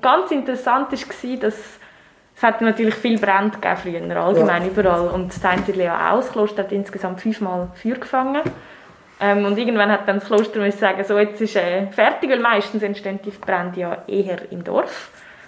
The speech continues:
Speaker 1: Nicht immer, aber oft entstehen die im Dorf
Speaker 2: Ja.
Speaker 1: und dann greifen sie über aufs Kloster. Und darum hat das Kloster dann irgendwann müssen sagen, jetzt ist fertig, jetzt machen wir eine, ähm, künstliche Grenze am Klosterplatz.
Speaker 2: Ah, okay.
Speaker 1: Und haben gesagt, bis dahin dürfen ihr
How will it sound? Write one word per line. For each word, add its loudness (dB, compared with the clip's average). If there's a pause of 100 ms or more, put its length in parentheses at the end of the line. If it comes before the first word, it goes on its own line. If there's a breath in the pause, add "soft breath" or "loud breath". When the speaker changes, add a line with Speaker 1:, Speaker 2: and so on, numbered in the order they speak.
Speaker 1:
Nicht 0
immer, 2
aber 2 (260)
oft 0
entstehen -4
die -8
im -6
Dorf 4
Speaker 2:
Ja. 4
Speaker 1:
und 0
dann 4
greifen -2
sie -4
über 0
aufs -6
Kloster. 0 (720 loud breath)
Und -6
darum 2
hat 4
das -8
Kloster 2
dann 0
irgendwann 2
müssen 0
sagen, 2 (200)
jetzt 0
ist -12
fertig, 2
jetzt -8
machen 0
wir 2
eine, -6 (640 loud breath)
ähm, -4
künstliche 0
Grenze 0
am -2
Klosterplatz. -4
Speaker 2:
Ah, 6
okay. 2
Speaker 1:
Und 0
haben 2
gesagt, 2
bis -2
dahin 4
dürfen -2
ihr 2